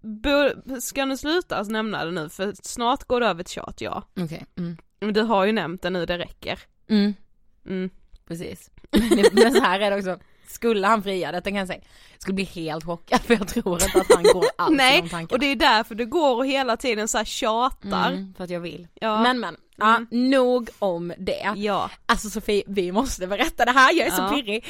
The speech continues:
Speaker 2: Nej men det här är som att det är någon nyhet om oss, det är det inte. Men detta har ju följt med dig och mig nu.
Speaker 1: Mm.
Speaker 2: Vi, vi kommer ha en liten följetong här i podden nu.
Speaker 1: Kanske, det
Speaker 2: Kanske.
Speaker 1: vet vi inte.
Speaker 2: Nej men det vet vi inte. Men det här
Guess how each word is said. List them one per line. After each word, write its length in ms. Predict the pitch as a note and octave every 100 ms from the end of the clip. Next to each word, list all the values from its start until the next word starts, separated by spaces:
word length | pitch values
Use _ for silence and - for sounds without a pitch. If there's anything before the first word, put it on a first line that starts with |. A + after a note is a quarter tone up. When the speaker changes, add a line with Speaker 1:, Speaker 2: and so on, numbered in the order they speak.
| F4
Speaker 2:
Nej 140 | - A#3+
men 120 | A#3
det 60 | B3
här 220 | A3 G3+
är 160 | G#3+
som 200 | G#3+ G#3+
att 80 | G#3+
det 100 | A3
är 60 | G3+
någon 100 | G3+
nyhet 320 | G3 G3 E3+
om 80 | F3+
oss, 200 | D3+ -
det 80 | G3+
är 120 | D#3
det 60 | E3+
inte. 200 | E3+ D#3+ - G3+
Men 400 | G#3+ A#3 A3 G#3+ -
detta 320 | A#3+ - F#3
har 80 | F#3
ju 60 |
följt 200 | F3 F#3
med 240 | G#3+ F3+ G3+
dig 140 | G3+
och 60 | F3+
mig 160 | E3+
nu. 200 | E3 D#3+ F3+ -
Speaker 1:
Mm. 260 | A3 G#3+ A3
Speaker 2:
Vi, 260 | B3+ A3 A3 -
vi 200 | A#3 A3
kommer 200 | G#3+ A#3
ha 60 |
en 40 | A#3+
liten 220 | G#3+ G3+ - -
följetong 840 | - B3 C4 G#3 F3 - A3+ B3 C#4
här 420 | B3 E3+ E3 E3+
i 40 | F#3
podden 540 | G#3 D#3 - A#3 B3
nu. 40 |
Speaker 1:
Kanske, 420 | C4 - - F3+ F3+
det 80 |
Speaker 2:
Kanske. 240 | A3+ C#4+ -
Speaker 1:
vet 140 | E3 -
vi 60 |
inte. 320 | F#3+ G#3+ - -
Speaker 2:
Nej 120 | C4+
men 100 | C#4+
det 80 | C#4+
vet 280 | B3+ F3 -
vi 60 |
inte. 220 | C4 - - - - - -
Men 640 | A3+ A3+ B3 G3 F3+ G3 - _ _ _
det 180 | G3+ B3
här 560 | A#3+ C4+ G#3 G#3 G#3